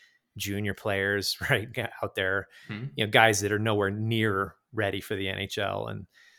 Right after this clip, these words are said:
Speaker 1: so, yeah, the goal isn't even to win, right? It's just to sort of try things out and, and, you know, give guys a look. Um, I think maybe the last couple games of preseason for some teams, they're starting to kinda skate their, you know, their sort of season roster.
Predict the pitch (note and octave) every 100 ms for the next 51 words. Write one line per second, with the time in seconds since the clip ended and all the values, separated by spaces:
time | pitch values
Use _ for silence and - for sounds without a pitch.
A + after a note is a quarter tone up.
0 | _ - F3 D#3 A#2 A2+ A2 C3 G#2+ F#2+
1 | G2+ G2+ G2 - F2 C3 E2 E2 F2 F2+
2 | G2 F#2+ - G2+ - F2+ - F#2 - _
3 | - G#2+ G2 F2 E2 G2 G2 E2+ G2 -
4 | F2+ F2 F2 F2+ E2+ E2+ - - - _
5 | _ G2+ F2 G#2 G2+ G#2 F2+ F2+ F#2 B2
6 | F#2 F2+ - - D#3 F#2+ F2 F2+ F#2+ G2
7 | - _ _ _ E3 C4 A3+ D#3+ D3 A#2+
8 | F#2+ F2 F#2+ G2+ - A#2+ G2 G2 F#2 F#2
9 | F#2+ G2 - G2 G#2 F#2+ F#2+ G2 - F#2+
10 | - G2 G2 - F2 - F#2 F2 F2 F#2
11 | F2+ - - F2 - F#2 F2 F#2 - _
12 | _ _ _ _ _ _ - G#2 F#2+ F2+
13 | - - F#2 F#2 - A2 F#2 F2+ F2+ F2+
14 | E2+ - F#2+ F#2+